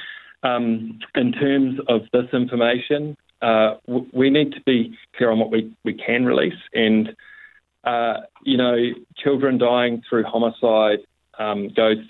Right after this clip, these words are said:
through coronial processes. Those processes, as we know, take a really significant amount of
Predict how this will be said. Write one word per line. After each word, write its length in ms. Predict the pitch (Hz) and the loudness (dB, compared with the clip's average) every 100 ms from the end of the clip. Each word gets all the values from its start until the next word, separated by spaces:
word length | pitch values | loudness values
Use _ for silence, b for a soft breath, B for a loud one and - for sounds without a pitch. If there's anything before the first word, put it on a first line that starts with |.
| - | -2
through 380 | 117 107 101 95 - - | 2 2 0 -6 -10 0
coronial 400 | 113 120 107 - | 0 2 0 0
processes. 600 | 123 120 - - - 135 _ B B - | -2 0 -4 -2 -4 -6 _ B B 0
Those 200 | 127 123 | 0 2
processes, 640 | 117 117 117 113 110 98 - | 0 0 -2 -2 -2 -4 -4
as 100 | 110 110 | -4 -2
we 80 | 104 | 0
know, 240 | 107 107 104 | 0 0 -2
take 200 | 110 110 - | -4 -4 -4
a 80 | 104 | -2
really 240 | 120 127 127 | 0 0 -2
significant 380 | 120 113 113 107 | -4 -2 0 0
amount 200 | 107 | 2
of 80 | 104 | 0